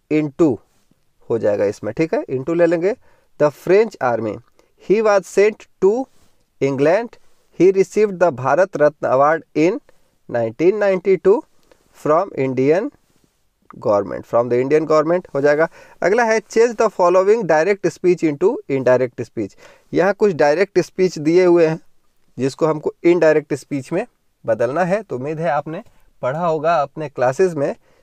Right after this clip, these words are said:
तो मैं इसको बदल कर बता देता हूँ। मधु said, "I am very busy now", इसका हो जाएगा, "मधु said that she was very busy then", ठीक है, इसको लिख लेंगे। अगला है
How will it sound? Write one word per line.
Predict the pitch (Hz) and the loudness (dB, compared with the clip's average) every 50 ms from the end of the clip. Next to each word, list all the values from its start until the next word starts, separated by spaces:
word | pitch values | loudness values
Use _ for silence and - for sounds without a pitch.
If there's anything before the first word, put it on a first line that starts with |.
| _ _ _ _ | _ _ _ _
तो | - 160 165 | 0 0 2
मैं | 165 165 | 2 0
इसको | 165 - - 185 175 | 0 0 0 -2 0
बदल | 151 156 147 175 180 | 2 2 2 2 2
कर | - - 170 | 2 0 0
बता | 151 151 143 151 160 | 2 2 2 2 2
देता | 165 165 156 - | 2 0 0 0
हूँ। | 151 147 185 254 - _ _ _ _ _ _ _ _ _ _ _ _ _ _ _ _ _ _ _ _ - | 0 0 -2 -6 -8 _ _ _ _ _ _ _ _ _ _ _ _ _ _ _ _ _ _ _ _ -8
मधु | 151 143 151 160 165 214 220 | -4 -2 0 2 2 0 0
said, | - - 196 208 220 190 190 - _ - | 0 0 0 0 0 -2 -6 -10 _ -4
"I | 135 147 | -2 0
am | 160 170 165 156 123 | 0 0 0 0 0
very | 123 143 151 160 170 175 | 2 4 4 4 4 2
busy | 143 143 139 131 131 165 175 | 2 2 0 0 0 0 0
now", | 143 117 117 123 117 107 - - | 0 0 0 2 0 0 -2 -6
इसका | 113 113 - - 208 | -10 -8 -4 0 0
हो | 196 185 | 0 2
जाएगा, | 147 131 120 117 131 151 185 220 - _ _ _ _ _ _ - | 2 2 2 4 4 2 0 0 -4 _ _ _ _ _ _ -2
"मधु | 131 143 147 151 202 202 | 0 2 2 2 2 0
said | - - 202 196 185 | 0 2 0 0 2
that | 165 160 175 185 190 - | 2 2 2 2 2 -2
she | - - - 175 185 185 | -6 -8 -4 -2 -2 0
was | 165 165 170 160 139 | 2 0 0 0 0
very | 143 147 151 156 170 160 | 2 2 4 4 4 2
busy | 139 143 131 135 160 226 277 - _ _ _ _ _ _ _ _ _ _ _ - | 0 -2 -4 -4 -4 -6 -6 -8 _ _ _ _ _ _ _ _ _ _ _ -16
then", | 104 101 135 139 131 110 95 - - _ _ - | -4 0 2 2 2 2 -2 -10 -18 _ _ -6
ठीक | - 156 - 220 | -4 -4 -2 -2
है, | 247 240 - - | -4 -4 -6 -12
इसको | - - - - 165 | -14 -8 -4 -2 -2
लिख | 135 156 156 - | -2 -2 -2 -2
लेंगे। | 160 165 165 165 190 240 - _ _ _ - _ _ - | -2 -2 -2 -4 -6 -8 -10 _ _ _ -20 _ _ -4
अगला | - - 220 240 | -2 0 0 0
है | 214 190 185 208 233 | 2 2 0 0 -2